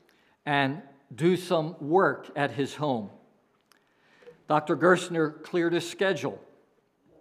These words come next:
and waited for the man all day.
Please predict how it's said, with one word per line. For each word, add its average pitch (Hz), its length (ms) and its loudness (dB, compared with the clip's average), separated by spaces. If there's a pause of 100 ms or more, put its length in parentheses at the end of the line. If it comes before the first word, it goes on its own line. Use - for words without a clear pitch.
(640)
and 165 180 -4
waited 196 360 6
for 165 160 -4
the 135 80 -2
man 131 520 -2 (1400)
all 165 260 8
day. 175 420 0